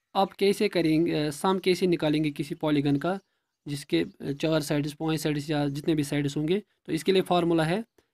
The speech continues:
n माइनस टू इंटू वन हंड्रेड एटी, यानी इसके जितने भी साइड्स है, उसमें से टू माइनस करना है और मल्टीपल करना है वन हंड्रेड एटी। तो वो जो वहाँ से जो आंसर आएगा,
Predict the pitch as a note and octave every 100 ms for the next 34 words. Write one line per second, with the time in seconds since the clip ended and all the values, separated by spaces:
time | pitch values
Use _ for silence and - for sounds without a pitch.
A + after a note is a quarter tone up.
0 | _ _ _ E3 E3+ G#3 A3+ - _ _
1 | _ _ _ _ _ _ _ _ _ _
2 | _ D#3 D3+ F3 F3+ F3 - - - F#3
3 | F#3+ G#3 C4+ - _ _ _ - F#3 F3
4 | - F#3 E3 E3+ E3+ D3+ D3+ E3+ F#3+ -
5 | _ _ - D#3+ - B2 - _ _ _
6 | _ _ _ _ _ _ - E3 E3+ F#3+
7 | F3+ G3 E3 F#3 G3 F3+ F3 D#3+ D#3 F#3
8 | F#3 F3 F3+ F3 F3+ - G3 G3+ F3 E3
9 | C#3+ - D3+ C#3+ F#3 C#4 _ _ _ -
10 | _ D#3 E3 F3 E3+ D#3+ D#3 E3+ E3+ D#3+
11 | D#3 D#3+ D3 C#3+ E3+ E3+ - _ _ _
12 | - D#3+ E3 E3+ E3+ D#3+ F3 E3+ E3+ F3
13 | E3 F3 E3+ D#3+ D#3 D#3+